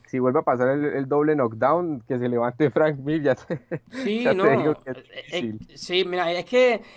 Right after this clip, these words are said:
Speaker 2: es lo que te iba a decir antes, cuando peleó contra Matt Mitrione, que es, yo no sé si es todavía más alto que, que, que Frank Mir,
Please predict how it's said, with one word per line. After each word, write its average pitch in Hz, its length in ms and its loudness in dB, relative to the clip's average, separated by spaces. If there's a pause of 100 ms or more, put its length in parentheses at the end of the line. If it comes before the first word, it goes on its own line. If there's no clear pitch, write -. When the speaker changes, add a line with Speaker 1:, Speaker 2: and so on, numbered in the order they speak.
Speaker 2:
es 180 120 -2
lo 226 80 4
que 262 80 4
te 247 100 -4
iba 220 140 4
a 208 40 4
decir 185 240 0
antes, 196 320 0
cuando 165 280 0
peleó 165 220 -2
contra 247 400 0
Matt 226 140 6
Mitrione, 208 440 0
que 214 160 -2
es, 202 200 -4
yo 156 160 -8
no 180 80 -2
sé 220 120 -10
si 226 120 -6
es 214 60 -6
todavía 180 360 2
más 160 200 0
alto 196 300 -6
que, 131 320 -10 (560)
que, 131 400 -2
que 123 100 -10
Frank 156 280 0
Mir, 170 320 2